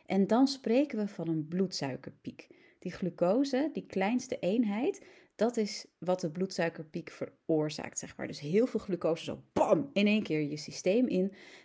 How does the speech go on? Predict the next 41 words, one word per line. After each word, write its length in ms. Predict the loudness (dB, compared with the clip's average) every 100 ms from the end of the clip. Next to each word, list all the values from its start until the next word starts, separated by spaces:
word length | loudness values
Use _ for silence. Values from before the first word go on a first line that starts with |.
| _
Dat 280 | 0 2 2
is 220 | 0 -2 0
wat 180 | -6
voor 160 | -4 -4
die 180 | -4 -10 _
piek 200 | 2 2
zorgt. 520 | -2 -6 -8 -16 -18 -20 _ -20 -20 -20 _
Op 180 | 0 0
zich 680 | 0 -2 2 2 0 -12 -16 _ _ _ _
is 280 | _ 0 4
een 160 | 2 2
piek 240 | -2 2
niet 220 | 2 2
iets 260 | -2 -4 -2
wat 160 | -4
je 80 | -2
lichaam 480 | -4 -4 -4 -4 0
niet 280 | 0 0 -4
aan 280 | -2 0 0
kan 280 | 0 -4 -4
of 160 | -10 -12
zo. 120 | -10
Ik 300 | -10 -12 _
bedoel, 420 | -4 -2 -2 -6 _ _
het 100 | -12
is 120 | -4
niet 180 | -4 -4
echt 220 | -8 -6
een 120 | -6
heel 360 | -6 -10 -10 -8
grote 420 | -2 0 2 2
ramp. 300 | 0 -2 -6 -16 -20 -20 _ _
Eh, 340 | 2 4 2 0 -4
maar 180 | -2 -2
er 80 |
zit 320 | -4 -4 -4 0
wel 260 | 0 0
eventjes 720 | 0 0 0 -6 -8 -8 -10 -12 _ -8
een 400 | -4 -4 -6 -12
kleine 520 | -8 -6 -4 -4 -6
hiccup. 540 | -8 -4 -4 -4 -12